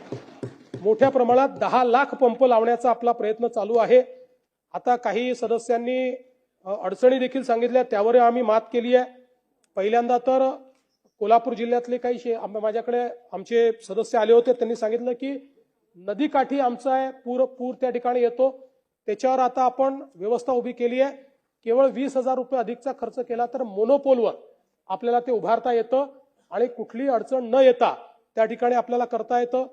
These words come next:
ज्या ठिकाणी मल्टिपल शेतकरी आहेत त्या ठिकाणी त्यांना एकत्रित करून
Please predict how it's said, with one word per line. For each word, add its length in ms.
ज्या 120
ठिकाणी 380
मल्टिपल 600
शेतकरी 400
आहेत 240
त्या 100
ठिकाणी 280
त्यांना 340
एकत्रित 440
करून 280